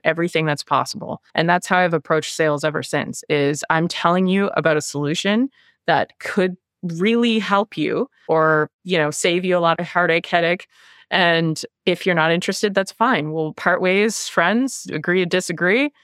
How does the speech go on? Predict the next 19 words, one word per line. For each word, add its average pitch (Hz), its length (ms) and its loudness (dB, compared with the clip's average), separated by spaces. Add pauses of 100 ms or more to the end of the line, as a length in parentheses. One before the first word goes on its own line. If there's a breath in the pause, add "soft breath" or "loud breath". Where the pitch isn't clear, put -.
(140 soft breath)
And 156 480 2
if 190 200 0
it's 170 240 -2
something 185 400 -2
that 165 140 0
you, 170 420 0 (180)
that 151 200 0
resonates 180 500 0
with 185 120 -4
you 190 100 2
and 220 100 2
is 175 100 -4
gonna 165 180 -2
help 156 200 -4
you 151 60 -8
hit 160 120 0
your - 80 -6
goals, 196 320 0
then 165 340 0